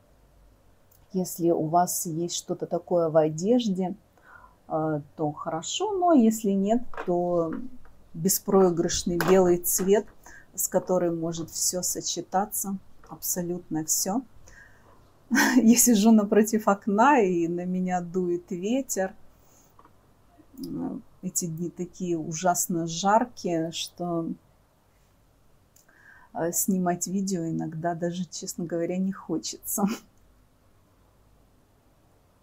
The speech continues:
Вот такие серьги. Вообще хелиотис я очень люблю. Зеленые оттенки, э, мне кажется, что хорошо сочетаются с карими глазами.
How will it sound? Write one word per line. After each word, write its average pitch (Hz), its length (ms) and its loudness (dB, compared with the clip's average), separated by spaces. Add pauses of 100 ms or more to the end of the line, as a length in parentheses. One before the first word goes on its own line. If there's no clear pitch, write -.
(640)
Вот 196 220 -4
такие 190 540 -6
серьги. 160 580 -2
Вообще 180 360 -2
хелиотис 165 880 0
я 165 280 0
очень 160 420 -6
люблю. 190 440 0 (480)
Зеленые 170 720 -2
оттенки, 170 800 -6
э, 151 420 -2
мне 156 600 -2
кажется, 156 540 -10
что - 180 -12
хорошо 165 420 -10
сочетаются 156 1040 -6
с - 180 -4
карими 160 640 -2
глазами. 202 800 0